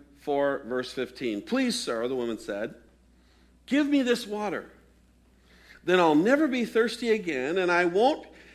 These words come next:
have to come here to get water." "And go get your husband," Jesus said to her. "Well, I don't have a husband," the woman replied.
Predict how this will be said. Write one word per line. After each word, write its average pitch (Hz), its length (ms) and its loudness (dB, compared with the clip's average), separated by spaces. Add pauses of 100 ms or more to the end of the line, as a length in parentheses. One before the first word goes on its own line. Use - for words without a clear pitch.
have 233 300 0
to 208 80 -6
come 208 260 -2
here 196 180 4
to 185 80 2
get 185 280 0
water." 147 360 2 (1900)
"And 123 100 -16
go 202 140 0
get 254 160 -2
your 240 100 0
husband," 185 600 -6 (280)
Jesus 127 400 -6
said 113 260 -6
to 104 100 -12
her. - 180 -10 (1700)
"Well, 160 160 0
I 175 80 2
don't 185 200 0
have 226 260 -6
a 202 80 -4
husband," 117 560 -6
the 98 80 -8
woman 107 260 -6
replied. 101 640 -8